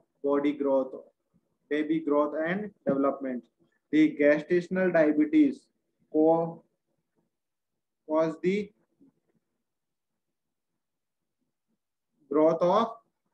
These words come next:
growth and development of baby. Having gestational diabetes,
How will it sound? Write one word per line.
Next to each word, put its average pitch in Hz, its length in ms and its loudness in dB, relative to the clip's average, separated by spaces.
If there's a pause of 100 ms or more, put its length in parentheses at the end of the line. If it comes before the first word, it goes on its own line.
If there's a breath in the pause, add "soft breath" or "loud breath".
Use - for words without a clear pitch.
(120)
growth 170 300 2
and 180 140 -2
development 160 600 -2
of 214 260 -2 (280)
baby. 135 420 0 (1500)
Having 170 460 -2
gestational 180 760 -4
diabetes, 143 800 -4